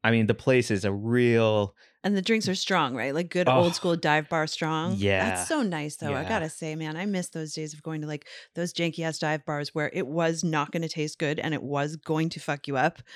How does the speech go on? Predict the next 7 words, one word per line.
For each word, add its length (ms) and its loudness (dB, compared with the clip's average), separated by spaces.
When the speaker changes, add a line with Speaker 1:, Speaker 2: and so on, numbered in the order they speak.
Speaker 2:
as 100 -4
opposed 340 -2
to, 60 4
like, 220 4
the, 260 2
you 60 -2
know 240 0